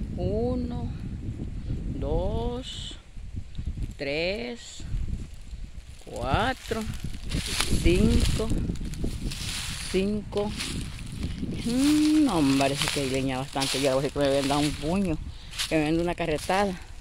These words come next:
Seis, siete puños, ve. Ocho. No, yo le voy a decir que me venda nueve,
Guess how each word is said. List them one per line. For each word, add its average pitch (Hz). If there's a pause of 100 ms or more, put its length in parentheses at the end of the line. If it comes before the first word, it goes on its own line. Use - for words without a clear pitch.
(480)
Seis, 160 (1600)
siete 139 (120)
puños, 165
ve. 139 (680)
Ocho. 175 (800)
No, 139
yo 131
le 131
voy 147
a -
decir 220
que 233
me 240
venda 170 (100)
nueve, 185